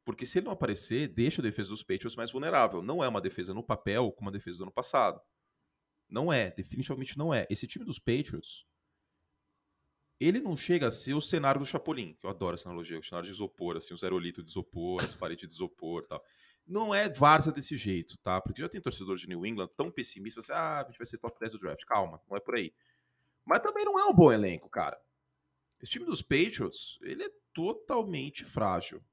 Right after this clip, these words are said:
Ele é frágil. Ele é frágil. Agora, do outro lado tem um ataque que, vamos ser sinceros,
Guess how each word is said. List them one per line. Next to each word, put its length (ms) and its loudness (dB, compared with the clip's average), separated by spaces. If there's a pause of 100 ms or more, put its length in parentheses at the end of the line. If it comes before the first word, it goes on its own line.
Ele 140 -6
é 40 -6
frágil. 680 2 (1200)
Ele 80 0
é 40 0
frágil. 560 2 (1000)
Agora, 260 8
do 120 4
outro 180 4
lado 200 6
tem 100 -2
um 60 2
ataque 760 4 (260)
que, 140 -10
vamos 240 -4
ser 100 -2
sinceros, 640 0